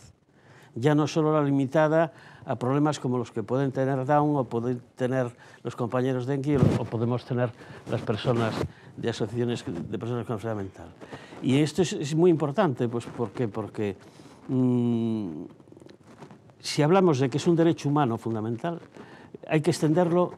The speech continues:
a todo el conjunto de la diversidad. Y aquí entran los colores, las religiones, las, los sexos, el no sé qué, el no sé cuánto. Yo espero, yo espero que, eh, con todo esto que estamos viviendo,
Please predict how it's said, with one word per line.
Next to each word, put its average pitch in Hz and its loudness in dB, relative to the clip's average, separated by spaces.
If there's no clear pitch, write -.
a 131 -2
todo 190 4
el 156 -2
conjunto 165 0
de 135 0
la 127 0
diversidad. 120 -4
Y 127 0
aquí 151 2
entran 175 2
los 117 -4
colores, 165 0
las 104 -8
religiones, 139 -4
las, 104 -12
los 117 -4
sexos, 131 -4
el 101 -8
no 110 -8
sé 107 -8
qué, 135 -2
el 107 -10
no 101 -10
sé - -16
cuánto. 113 -10
Yo 139 2
espero, 196 2
yo 135 -4
espero 135 -4
que, 151 2
eh, 107 -2
con 113 -4
todo 139 0
esto 117 -6
que - -12
estamos 113 -6
viviendo, 123 -2